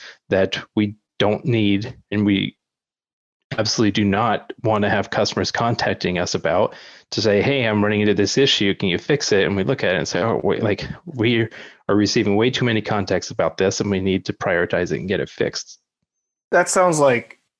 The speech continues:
Speaker 2: the best of all outcomes. Your, your product team's happy, your support team's happy, your executives are happy, your customers are happy. Eh, what a, what a great way to,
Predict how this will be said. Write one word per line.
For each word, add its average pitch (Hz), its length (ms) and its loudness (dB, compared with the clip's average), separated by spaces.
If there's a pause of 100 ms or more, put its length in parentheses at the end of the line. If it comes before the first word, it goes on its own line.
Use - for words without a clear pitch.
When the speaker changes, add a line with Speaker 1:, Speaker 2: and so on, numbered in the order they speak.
(340)
Speaker 2:
the 139 120 -2
best 143 320 2
of 123 80 2
all 120 120 4
outcomes. 113 560 -2
Your, 104 160 -8
your 95 120 -10
product 151 340 2
team's 135 160 0
happy, 139 540 2
your 104 160 -8
support - 420 0
team's 135 240 -2
happy, 123 520 2
your 113 260 -4
executives 131 480 0
are 113 100 0
happy, 120 320 0
your 107 140 -2
customers 117 400 -4
are 110 80 -2
happy. 113 360 -2 (580)
Eh, 117 80 -4 (260)
what 147 340 4
a, - 20 -2
what 147 180 4
a 151 40 4
great 135 240 6
way 127 220 6
to, 113 280 0